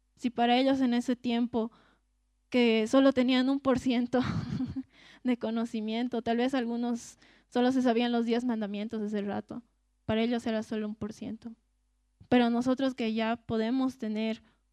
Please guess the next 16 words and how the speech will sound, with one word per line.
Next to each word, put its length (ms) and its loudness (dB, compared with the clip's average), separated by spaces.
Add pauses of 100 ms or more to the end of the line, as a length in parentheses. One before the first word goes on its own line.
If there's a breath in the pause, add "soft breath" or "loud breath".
una 160 -2
palabra 380 0
completa, 680 -6 (540)
¿qué 120 -4
tan 180 -2
importante 640 -4
debería 380 -4
ser 160 -10
para 240 -12
nosotros? 600 -14 (1400)
Yo 180 -2
me 60 0
he 40 -2
puesto 300 -4
aquí 240 -4
cuatro, 500 -4